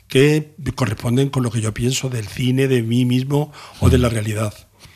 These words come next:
Speaker 2: ¿Tú, tú cuando piensas en ti, te, te imaginas escribiendo o rodando?
Speaker 1: Pues, ¿sabes? Es que son los dos momentos que más me definen. Escribiendo en soledad absoluta,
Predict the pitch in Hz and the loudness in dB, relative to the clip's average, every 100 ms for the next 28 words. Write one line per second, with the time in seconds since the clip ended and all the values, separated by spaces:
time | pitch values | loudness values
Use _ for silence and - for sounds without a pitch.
0 | - - - - - 123 147 - 135 170 | -18 -10 -8 -8 2 6 6 6 4 4
1 | 160 - - 117 139 - 95 123 170 202 | 4 0 2 2 2 2 2 2 0 -2
2 | - - 98 - 92 - - 90 87 82 | -10 -12 -6 0 0 0 0 2 2 0
3 | 120 123 123 110 - 101 113 160 185 101 | 2 2 2 -2 0 4 4 4 2 0
4 | 85 85 78 - _ _ _ _ _ _ | 0 0 -2 -8 _ _ _ _ _ _
5 | _ _ _ _ _ _ _ - - - | _ _ _ _ _ _ _ -20 -20 -20
6 | - - - - - 131 175 180 170 190 | -20 -20 -20 -8 0 2 4 4 2 0
7 | 165 165 165 147 156 147 143 143 123 117 | 0 2 4 4 4 2 2 0 0 2
8 | 120 110 95 104 104 95 - - - - | 2 0 -2 -6 -6 -8 -12 -20 -20 -20
9 | - - - 131 143 160 151 151 - - | -6 -2 0 2 4 4 2 -2 -6 -4
10 | 120 123 113 113 117 120 117 113 113 117 | -2 0 0 2 2 -2 -2 -2 -2 -6